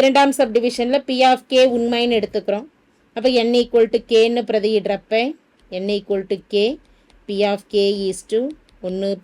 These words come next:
பெருக்கல் ரெண்டு, ரெண்டு பெருக்கல் மூணு, மூணு பெருக்கல் நாலு, plus etcetera plus K into K plus ஒண்ணு equal to மதிப்பானது K into K plus ஒண்ணு பெருக்கல் K plus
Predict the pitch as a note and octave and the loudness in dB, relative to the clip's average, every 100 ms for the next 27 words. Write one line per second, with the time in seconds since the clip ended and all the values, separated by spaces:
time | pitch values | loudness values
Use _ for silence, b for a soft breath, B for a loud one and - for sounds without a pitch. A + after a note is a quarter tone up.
0 | _ G3 F3+ F#3+ F3+ F#3 F#3 G#3 C#4+ A#3 | _ -10 -6 -6 -4 -6 -4 -6 -6 -8
1 | F#3 F3+ G3 F#3+ F#3+ F#3 F3+ F3+ F#3 G#3 | -8 -6 -6 -6 -6 -6 -6 -6 -8 -8
2 | E4 - F3+ F#3+ G3+ G3 F#3 F#3+ F3+ F3 | -10 -12 -8 -6 -6 -6 -6 -4 -6 -6
3 | F3 F3 G#3+ D4+ b b b _ - G3+ | -6 -4 -4 -6 b b b _ -8 -6
4 | G#3 F#3 - G3 F3 G3+ F#3+ G3 A#3 C#4 | -4 -6 -6 -6 -4 -4 -4 -4 -4 -4
5 | - - G3 G3 G3 F#3 F3+ - B3+ D4+ | -10 -4 -2 -2 -4 -8 -6 -2 -2 -4
6 | - G3+ F#3+ G3+ G3+ G3 F3+ E3+ F3 F#3+ | -4 -4 -4 -4 -6 -6 -8 -8 -6 -6
7 | B3 D4+ _ b b _ - F3 E3+ - | -6 -12 _ b b _ -14 -14 -10 -6
8 | F#3 F3+ G3+ F3+ F3+ G3 F#3 F3 F3+ F#3 | -4 -4 -6 -8 -8 -6 -6 -6 -8 -6
9 | F#3 F#3+ F#3 F3+ F#3 F3+ F3+ F3+ F#3+ F#3+ | -6 -6 -8 -10 -10 -8 -8 -6 -4 -4
10 | - E3+ F3 F3+ G3 A#3+ D#4 _ _ _ | -6 -8 -8 -6 -6 -8 -10 _ _ _
11 | _ _ _ _ _ _ G#3 G#3 G#3 A#3 | _ _ _ _ _ _ -4 -2 0 0
12 | A3+ G#3 G3+ G3+ G#3 | 0 0 -2 -2 -4